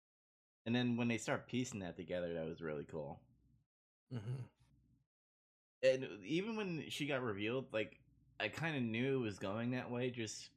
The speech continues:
Speaker 1: based how she was in front of, you know, Kirk's, uh, quarters and stuff, and even the boot,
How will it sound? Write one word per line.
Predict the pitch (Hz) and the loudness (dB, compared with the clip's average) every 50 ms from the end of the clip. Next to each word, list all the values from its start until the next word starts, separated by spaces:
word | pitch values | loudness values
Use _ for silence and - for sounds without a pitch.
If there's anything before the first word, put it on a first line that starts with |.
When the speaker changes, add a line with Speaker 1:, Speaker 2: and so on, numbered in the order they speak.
| - - - - | -18 -18 0 2
Speaker 1:
based | 104 107 113 107 - - - - - - - - - - _ _ _ _ _ _ _ _ _ _ _ _ _ _ _ _ _ _ _ _ _ _ _ _ _ | 4 4 4 2 -2 -8 -12 -14 -18 -20 -20 -20 -20 -20 _ _ _ _ _ _ _ _ _ _ _ _ _ _ _ _ _ _ _ _ _ _ _ _ _
how | - 107 107 107 101 | 0 2 2 2 2
she | 101 - - 113 104 | 0 0 -2 -2 -2
was | 101 101 95 90 101 | -2 -2 -2 -2 -4
in | 98 85 | -6 -8
front | - - - 110 107 104 | -8 -4 0 0 0 2
of, | 104 101 101 95 | 0 -2 -2 -4
you | 101 101 98 | -4 -4 -4
know, | 95 90 90 87 87 - - - | -2 -2 -2 -4 -4 -6 -8 -8
Kirk's, | - - 95 90 85 - - | -6 -4 -4 -4 -4 -8 -10
uh, | 90 - - - 87 95 - - | -12 -10 -8 -6 -6 -6 -6 -8
quarters | - - 104 95 90 85 87 87 87 82 90 | -8 -4 -2 -2 0 -2 -2 -4 -4 -4 -6
and | 92 87 - | -8 -10 -10
stuff, | - - 92 87 87 87 87 - - | -8 -6 -6 -4 -4 -4 -6 -8 -8
and | - 64 80 85 87 87 87 85 90 87 - - - - - _ _ _ _ _ _ _ _ _ _ _ _ - | -6 -4 -4 -2 -2 -2 -4 -4 -4 -6 -8 -12 -20 -20 -20 _ _ _ _ _ _ _ _ _ _ _ _ 4
even | 139 151 160 170 170 156 | 4 4 4 4 2 0
the | 135 107 | 0 -2
boot, | 87 73 - 110 110 110 92 - | -2 -4 0 2 2 2 0 -2